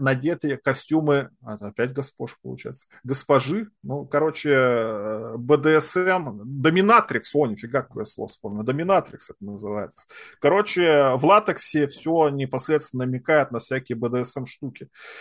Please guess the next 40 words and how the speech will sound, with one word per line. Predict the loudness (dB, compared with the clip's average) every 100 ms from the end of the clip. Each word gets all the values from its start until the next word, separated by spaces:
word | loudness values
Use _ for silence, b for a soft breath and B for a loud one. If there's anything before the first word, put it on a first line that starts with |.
| B B
И | 4 4
мне | 6 6
кажется, | 4 4 0
для | 4 6 8 10 8 6 2 -14 _ _ _
<laughs> | -6 0 0 2 0 -2 B B B
аудитории | 4 4 0 0 4 6 6 4 -2 -6
мужской | -2 0 -2 -2 2 4 4
это | 2 4 4 4
было, | 2 0 -2
в | -4
принципе, | -10 -10 -10 -6 -4 -2 -2 -4 -4 -2
хорошее | 2 2 0 -4 -6
решение, | -8 -10 -8 -10
что | -6 -6
можно | -4 -6 -6 -4
и | -4
так | 0 -2 -4
посмотреть, | -10 -4 -2 0 -4 -4
и | -8
чё-то | -8 -12
себе | -8 -6
напридумывать. | -6 -6 -6 -6 -6 -6 -8 B B -6
Не |
знаю, | -2 2 2 2
каково | 0 0 2 2
это | 2 -2 2 2
людям, | 2 0 -2 -2 -2 -6
э, | -6 -6 -4 -4 -6
глубоко | -4 0 -2 0 0 2 2
религиозным | 0 0 0 2 4 2 2 -4 -6 -10 -12
исламским | -4 2 2 2 -6 -6 -6 -8
это | -6 -6 -8
всё | -8 -6
выглядело, | -6 -6 -8 -6 -6
но | -4
из-за | -6 -6
того, | -6 -6
что | -6 -6
они | -6
всё-таки | -8 -12 -10 -8